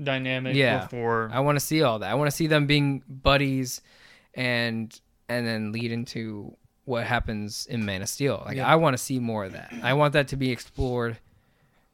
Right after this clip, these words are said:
Speaker 2: um, more than anything,
Speaker 3: And you
Speaker 2: really.
Speaker 3: wouldn't c-, care if the c-, i-, if they did choose to do Zod and Jor-El, um, would
Speaker 2: Like,
Speaker 3: you,
Speaker 2: focused on them?
Speaker 3: would you, would you care if they were, uh, different actor portrayals?
Speaker 2: Yeah, I don't give a shit.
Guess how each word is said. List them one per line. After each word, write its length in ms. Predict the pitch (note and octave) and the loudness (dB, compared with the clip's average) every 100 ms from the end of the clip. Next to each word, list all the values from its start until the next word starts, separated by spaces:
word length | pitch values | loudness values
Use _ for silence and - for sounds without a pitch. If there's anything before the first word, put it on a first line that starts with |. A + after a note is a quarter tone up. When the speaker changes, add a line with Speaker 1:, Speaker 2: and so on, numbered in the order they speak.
| _ | _
Speaker 2:
um, 440 | C3+ A#2 G#2+ G2+ A#2 - _ | -6 -6 -6 -8 -14 -20 _
more 200 | B2+ B2 | -2 0
than 160 | A2 G#2 | 0 -2
anything, 400 | G#2 - A2 G2 | -6 -10 -8 -6
Speaker 3:
And 140 | C#3+ | -4
you 80 | C#3 | -4
Speaker 2:
really. 120 | C#3+ B2+ | -6 -6
Speaker 3:
wouldn't 80 | C3 | -8
c-, 120 | D#3 | -6
care 280 | F3 F#3 F#3+ | 4 8 8
if 120 | A#2+ - | 6 -4
the 200 | A#2 A2 | -10 -10
c-, 100 | - A2 - | -16 -20 -16
i-, 200 | B2+ - C3 | -14 -8 -10
if 120 | - | -8
they 140 | B2+ | -8
did 340 | A#2 - B2 G#2 | -8 -8 -10 -8
choose 300 | - A#2 G#2 | -12 -12 -12
to 60 | G#2 | -16
do 200 | G#2+ G2+ G#2+ | -16 -16 -18
Zod 240 | G#2 G#2 G2+ | -12 -10 -10
and 120 | G2+ | -10
Jor-El, 460 | G2+ G2 G2 F#2+ G2 _ | -16 -14 -12 -14 -16 _
um, 320 | F2+ F#2 F#2 - _ _ _ _ _ _ _ _ | -14 -14 -14 -20 _ _ _ _ _ _ _ _
would 100 | B2+ | -6
Speaker 2:
Like, 140 | B2+ A#2 | -2 0
Speaker 3:
you, 40 | |
Speaker 2:
focused 360 | A2 B2+ C3+ C3+ | 2 0 0 -2
on 140 | C3 | 2
them? 260 | C3 C3+ F3 | 4 4 4
Speaker 3:
would 180 | A#2+ A#2+ | 4 2
you, 80 | A#2 | 4
would 180 | B2 A#2 | 2 0
you 80 | A#2 | 2
care 220 | A#2+ A2+ | 4 4
if 100 | G#2 | 2
they 100 | A2+ | 0
were, 240 | G#2+ G#2 - | 0 0 2
uh, 200 | G2+ G2 | 2 2
different 460 | G#2+ G#2+ G#2+ G2+ | -4 -6 -6 -4
actor 300 | - G#2+ A2+ A2 | 0 2 2 -2
portrayals? 600 | A#2 - B2+ D3 D#3+ - _ - _ _ _ _ _ _ _ | -2 2 2 2 -4 -16 _ -20 _ _ _ _ _ _ _
Speaker 2:
Yeah, 160 | - G#2 | -6 -6
I 20 | |
don't 100 | F2+ | -6
give 100 | F#2 - | -10 -8
a 20 | |
shit. 280 | - - | -8 -8